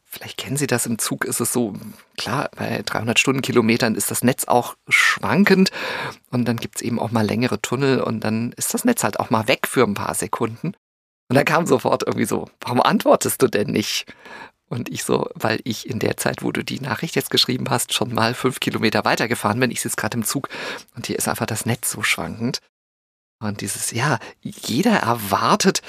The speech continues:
sofortiges Antworten auf eingegangene Botschaften. Man kennt das vielleicht auch von, von E-Mails. Und ich hab bei der Arbeit das E-Mail-Programm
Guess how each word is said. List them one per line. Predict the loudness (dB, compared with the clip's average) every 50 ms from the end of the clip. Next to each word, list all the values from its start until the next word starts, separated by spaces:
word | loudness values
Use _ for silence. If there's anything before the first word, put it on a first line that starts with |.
| -12 -12 -10 -12 -12 -12 _
sofortiges | -2 2 2 2 2 0 -4 0 2 2 2 2 0 -2 -2 -2 -4 -4
Antworten | -4 -4 -4 -2 0 0 0 0 0 -2 -2
auf | -2 -4 -6 -6
eingegangene | -6 -6 -6 -6 -8 -10 -10 -8 -8 -8
Botschaften. | -6 -6 -4 -4 -2 -2 -2 -2 -4 -6 -8 -12 -14 -16 -18 _ _ _ _ _ _ _ _ _ _ _ _ _ _ _ _ _ _ _ _ _ _ _ -8
Man | -8 -8 -8 -8 _ _ _ -6
kennt | -4 -2 0
das | 0 0 0
vielleicht | 0 0 0 -2 -2
auch | -6 -6
von, | -4 -4 -6 -6
von | -6 -8 -10 -10 -8
E-Mails. | -6 -2 2 2 4 4 4 4 2 2 0 -6 -6 -10 -12 -12 -12 -12 -12 -14 -16 -20 _ _ _
Und | -6 -4 -2 0 0 -2 -2 -2 -2 -2 0 -2 -2 -6 _ _ _ -6
ich | -4 -4 -6 -12 _ _ _ _ _ _ _ _ _ _ _ _ -16 -10
hab | -6 -4 -2 0
bei | 0 0
der | 2 2 0 2
Arbeit | 2 2 2 2 2 2
das | -2 -2 -2
E-Mail-Programm | 0 2 2 2 4 4 2 2 2 2 2 2 2 2 0 0